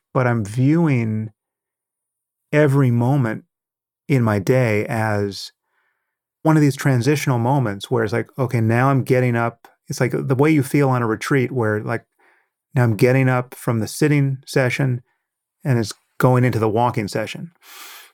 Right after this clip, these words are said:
I don't know how many times a day my experience is punctuated with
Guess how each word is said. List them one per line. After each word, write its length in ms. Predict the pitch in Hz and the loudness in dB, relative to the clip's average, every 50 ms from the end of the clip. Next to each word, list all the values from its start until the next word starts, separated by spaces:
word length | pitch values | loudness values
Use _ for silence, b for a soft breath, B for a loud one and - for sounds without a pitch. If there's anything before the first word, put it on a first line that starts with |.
| B _ | B _
I 60 | - 147 | 0 2
don't 100 | 151 143 | 2 2
know 60 | 135 | 2
how 200 | 90 120 160 175 | 2 2 2 4
many 160 | 170 151 131 | 2 2 0
times 300 | 123 139 127 120 107 98 | 0 0 0 0 0 -2
a 60 | 104 | -2
day 460 | 98 127 139 131 113 101 98 104 107 _ _ _ _ _ _ _ _ _ _ _ _ _ _ _ _ _ _ _ _ _ - | 0 0 0 0 0 -2 -4 -6 -8 _ _ _ _ _ _ _ _ _ _ _ _ _ _ _ _ _ _ _ _ _ -2
my 160 | 143 127 127 | 0 2 2
experience 460 | 123 - - - 143 135 127 120 - | 0 0 0 0 0 2 2 0 -2
is 80 | 113 - | -4 -6
punctuated 680 | - - 139 147 139 - 143 127 120 113 113 113 101 | -2 0 0 0 0 0 0 0 0 0 0 -2 -2
with 400 | 107 110 107 107 107 104 92 - | 0 0 0 0 0 -2 -4 -8